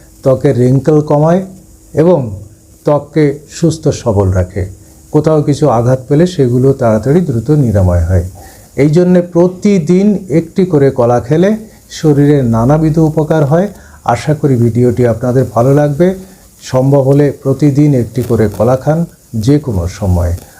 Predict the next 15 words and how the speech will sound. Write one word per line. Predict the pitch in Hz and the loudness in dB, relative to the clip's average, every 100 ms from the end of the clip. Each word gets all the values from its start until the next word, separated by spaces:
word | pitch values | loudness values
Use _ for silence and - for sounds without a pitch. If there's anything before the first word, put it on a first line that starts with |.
| - | -6
আপনার | - 117 117 - | -2 0 0 -2
শরীর | 117 117 101 | -2 0 2
ভালো | 101 120 - | 0 0 0
থাকবে, | 131 139 151 151 - | 0 0 -2 -4 -8
সুস্থ | 143 - - 135 | -8 -6 -6 -2
থাকবে। | 135 127 156 160 - - - | -2 0 0 -2 -12 -18 -4
আপনি | 139 139 - | 0 0 0
সুস্থ | 170 156 185 175 | -2 -2 -2 0
থাকুন, | 160 175 175 175 - - - _ - - - | -2 0 2 0 -4 -20 -20 _ -20 -20 -2
ভিডিওটিকে | 135 135 147 143 139 117 | 0 2 2 2 2 2
লাইক | 117 139 - 156 | 2 0 -2 0
করুন, | 151 160 156 - - | 2 2 -2 -10 -14
শেয়ার | - 127 120 117 | -2 0 0 0
করুন, | 147 156 156 - - _ _ - - | 2 2 0 -6 -18 _ _ -20 -2
চ্যানেলকে | 131 139 131 | 0 2 0